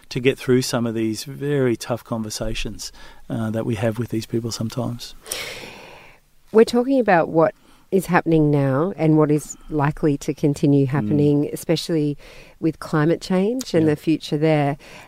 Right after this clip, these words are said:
Speaker 2: Um, there was a recent article in The Conversation that was suggesting that, um, drought relief and donations can contribute to the idea of a farmer as a victim narr-,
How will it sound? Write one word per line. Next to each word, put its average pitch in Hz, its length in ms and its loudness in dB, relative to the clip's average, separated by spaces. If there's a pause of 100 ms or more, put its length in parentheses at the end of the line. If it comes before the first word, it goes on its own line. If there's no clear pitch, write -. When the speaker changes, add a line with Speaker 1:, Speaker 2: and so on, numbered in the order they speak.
Speaker 2:
Um, 196 220 4
there 202 160 2
was 196 100 -2
a 202 40 -2
recent 226 280 4
article 160 400 2
in 147 80 4
The 143 60 2
Conversation 143 840 -2
that - 120 -6
was 147 180 -2
suggesting 143 680 -2
that, 143 180 -2 (460)
um, 143 420 0 (540)
drought 220 260 6
relief 175 320 4
and 160 80 2
donations 147 1040 0 (360)
can 165 240 2
contribute 156 420 -2
to - 100 -16
the 156 100 0
idea 143 360 0
of 131 100 -4
a 135 60 -4
farmer 147 640 0
as 135 180 -2
a 139 60 0
victim 139 540 -4
narr-, 135 300 -2